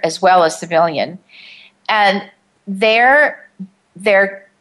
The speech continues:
I guess, living proof of what they had experienced for those who hadn't experienced but needed to appreciate the experience, and the letting go of what those stories had for them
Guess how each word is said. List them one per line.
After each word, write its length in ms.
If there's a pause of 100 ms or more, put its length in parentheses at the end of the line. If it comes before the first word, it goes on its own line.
(520)
I 140
guess, 340
living 640
proof 720 (440)
of 480
what 400
they 160
had 240
experienced 1000
for 200
those 340
who 120
hadn't 420
experienced 880 (460)
but 340
needed 240
to 120
appreciate 680
the 60
experience, 720 (200)
and 160
the 60
letting 480
go 460
of 120
what 220
those 240
stories 600
had 360
for 140
them 400